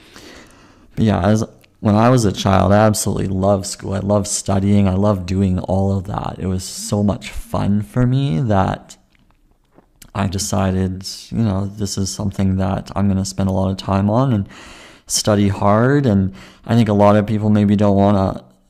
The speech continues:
do all the homework, but at the end of the day, if you can try to have fun with it. For some reason, I really liked math. I don't, I don't know why.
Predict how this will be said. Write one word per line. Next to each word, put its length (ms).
do 260
all 200
the 100
homework, 600
but 460
at 140
the 120
end 120
of 60
the 80
day, 640
if 120
you 120
can 100
try 240
to 380
have 180
fun 320
with 220
it. 360
For 160
some 260
reason, 280
I 100
really 280
liked 320
math. 600
I 100
don't, 260
I 40
don't 120
know 80
why. 460